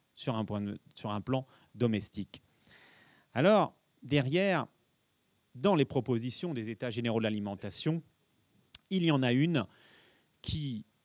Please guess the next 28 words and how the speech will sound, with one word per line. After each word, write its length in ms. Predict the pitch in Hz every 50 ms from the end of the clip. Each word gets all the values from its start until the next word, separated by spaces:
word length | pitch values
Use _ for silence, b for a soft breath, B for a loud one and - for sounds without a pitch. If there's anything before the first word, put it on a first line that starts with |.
| _ _ -
a 200 | 117 117 117 113
littéralement 720 | - 139 185 190 - - 160 123 123 120 117 117 117 110
scotché 640 | - - - 123 113 - - - 123 120 127 131 - _ _ _ _ _ _ _ _ _ _ _
mes 180 | - 127 131 127
collègues 360 | - - 117 110 117 120 113
européens. 520 | 110 101 101 98 82 - 98 - - 82 - _ _ _ _ _ _ -
Et 60 | 120
je 80 | - -
pense 200 | 143 135 113 -
notamment 560 | 147 135 - - 127 123 131 135 135 123 104
à 400 | 95 92 - - - - - - 117
mes 120 | 113 113
collègues 280 | - 127 117 127 135 123
de 80 | 113
l'université, 920 | 107 107 107 113 117 117 117 - - - 120 101 - - 127 120 120 104
euh, 200 | 95 95 92 82 78
de 160 | 95 107 107
Berlin 400 | 95 117 113 107 113 117 120 117
et 80 | 110
de 80 | 101 104
Hambourg 520 | 101 104 110 120 127 143 165 175 165 139 B B B B B B B B B
qui 120 | - - 147
m'ont 180 | 147 143 147
dit : « 160 | 156 185 208 196
Mais 240 | 170 147 135 - - _ _ _ -
dans 280 | 135 120 160 151 147
quel 320 | - - - 233 202 170 143
pays, 560 | - _ - 226 220 156 143 135 139 165